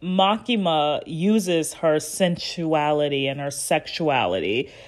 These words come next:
to basically tell Denji, like, "I will grant you any wish, any wish." And of course, because Denji doesn't have a filter, Denji is going to say what's on his mind, which I love. He was like, "Even sex." He, he didn't even get the words out. And Makima was like, "Any wish."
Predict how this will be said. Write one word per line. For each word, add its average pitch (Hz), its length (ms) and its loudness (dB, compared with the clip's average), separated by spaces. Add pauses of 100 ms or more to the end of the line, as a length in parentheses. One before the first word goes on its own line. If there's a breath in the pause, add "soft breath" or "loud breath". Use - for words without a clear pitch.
(160 loud breath)
to 208 80 0
basically 202 440 4
tell 185 340 4
Denji, 151 560 0
like, 139 240 2
"I 170 160 2
will 226 180 2
grant 185 380 -2
you 170 200 -4 (100)
any 160 360 0
wish, 139 640 -6 (580 soft breath)
any 175 340 4
wish." 135 400 0
And 208 140 6
of 214 120 2
course, 262 240 4
because 214 300 2
Denji 220 360 4
doesn't 220 260 4
have 185 140 2
a 160 60 2
filter, 165 480 2
Denji 185 400 2
is 196 120 0
going 175 240 0
to 165 100 -8
say 165 180 0
what's 147 220 -6
on 143 160 -4
his 139 160 -8
mind, 131 240 -6
which 156 140 -2
I 196 160 4
love. 101 460 -2 (420 loud breath)
He 247 140 4
was 202 140 6
like, 160 300 4 (120)
"Even 202 360 6
sex." 131 420 0
He, 208 180 2
he 226 180 4
didn't 240 180 6
even 214 300 2
get 180 160 4
the 190 60 2
words 160 260 4
out. 147 260 4
And 156 280 4
Makima 165 480 -2
was 160 140 -10
like, 156 300 -4
"Any 151 280 -4
wish." 120 520 -6